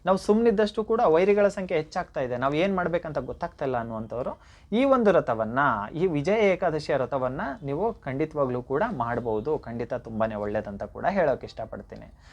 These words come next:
So ಯಾರೆಲ್ಲ ಭಕ್ತಿಯಿಂದ ಈ ಒಂದು ಏಕಾದಶಿಯ ವ್ರತವನ್ನ ಮಾಡ್ತೀರೋ ನಿಮ್ಮೆಲ್ಲರಿಗೂ ಕೂಡ ಒಳ್ಳೇದಾಗ್ಲಿ ಅಂತ ಕೇಳ್ಕೊತೀನಿ.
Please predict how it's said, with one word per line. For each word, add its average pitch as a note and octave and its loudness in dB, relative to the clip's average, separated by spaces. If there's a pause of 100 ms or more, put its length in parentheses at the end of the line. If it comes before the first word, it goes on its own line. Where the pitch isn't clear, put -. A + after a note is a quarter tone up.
(180)
So D#3+ 4
ಯಾರೆಲ್ಲ F3+ 4
ಭಕ್ತಿಯಿಂದ E3 -2
ಈ D#3 2
ಒಂದು D#3 0
ಏಕಾದಶಿಯ D3 0
ವ್ರತವನ್ನ C3+ 0
ಮಾಡ್ತೀರೋ B2 -2
ನಿಮ್ಮೆಲ್ಲರಿಗೂ D#3 0
ಕೂಡ C#3+ -4
ಒಳ್ಳೇದಾಗ್ಲಿ B2+ 2
ಅಂತ C3+ -2
ಕೇಳ್ಕೊತೀನಿ. C3 -4